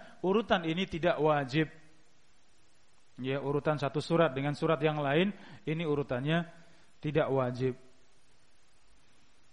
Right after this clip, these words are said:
Artinya, kalau seorang membaca dalam Al-Quran, ya,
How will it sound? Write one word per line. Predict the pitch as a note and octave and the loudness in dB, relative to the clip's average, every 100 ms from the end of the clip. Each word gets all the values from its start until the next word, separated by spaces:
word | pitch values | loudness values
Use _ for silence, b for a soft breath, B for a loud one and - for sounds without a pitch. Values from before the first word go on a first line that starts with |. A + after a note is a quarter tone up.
| - - - | -20 -20 -8
Artinya, | B2 B2+ B2 B2 D#3+ G3+ | -8 -4 -4 0 2 2
kalau | D#3+ C#3 | 2 0
seorang | D3+ C#3+ D#3 D3+ | 0 0 0 0
membaca | D3 F#3+ G3+ E3+ | 4 6 6 2
dalam | C#3+ D3 C#3 | 4 0 0
Al-Quran, | C#3+ D#3 C3+ D#3+ F3 F3 F3+ - - - | -2 0 2 4 4 2 -6 -14 -20 -12
ya, | C3 C#3+ D#3 E3 | -2 0 0 -2